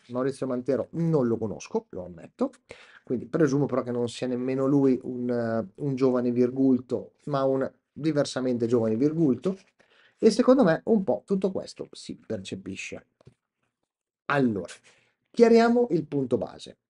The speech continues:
Il, la, la storia in sé è interessante, nel senso che ti prende, ti, ti si sviluppa, ti porta a, eh, seguire queste indagini, ad andare ad approfondire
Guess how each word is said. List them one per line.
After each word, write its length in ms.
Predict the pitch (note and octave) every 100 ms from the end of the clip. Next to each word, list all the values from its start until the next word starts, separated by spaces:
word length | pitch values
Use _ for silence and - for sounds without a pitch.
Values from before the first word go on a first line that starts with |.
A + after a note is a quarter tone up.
| _ _ _ _
Il, 340 | G3 G3+ G3 F#3
la, 120 | F3
la 160 | - A#3+
storia 800 | - - - E3 E3 E3+ E3+ E3+ -
in 180 | B2
sé 340 | A#2+ - C#3 F#3
è 120 | D4
interessante, 760 | B3+ F3+ G#2+ F#2+ - - A1+ E2
nel 80 |
senso 320 | B2 C3 B2+ B2+
che 300 | C3+ A#2+ - _ _ _ _ _ _
ti 140 | - F#2+
prende, 640 | - G2+ A#2+ D#3 G#3+ F#3+
ti, 200 | - - _ _
ti 140 | D3
si 160 | D3 B2
sviluppa, 800 | A2 C3 C3+ A#2+ - D3+ F#3 - _ _
ti 180 | - D#3+
porta 800 | E3 D3+ C3+ A#2+ _ A#2 G#2+ -
a, 380 | A#2+ C3+ B2+ -
eh, 300 | G#2+ G2+ G2
seguire 880 | - - C3 C#3+ E3+ C3+ A#2+ G#2+ - _
queste 260 | D3+ D#3+ D3
indagini, 680 | C#3 D#3 D3 B2 A#2 A2+ G2+ - _
ad 180 | - C#3
andare 320 | C#3+ D#3 G#3
ad 100 | E3
approfondire 1000 | C#3 - E3 - D#3 E3 G3+ C#3 A#2+ -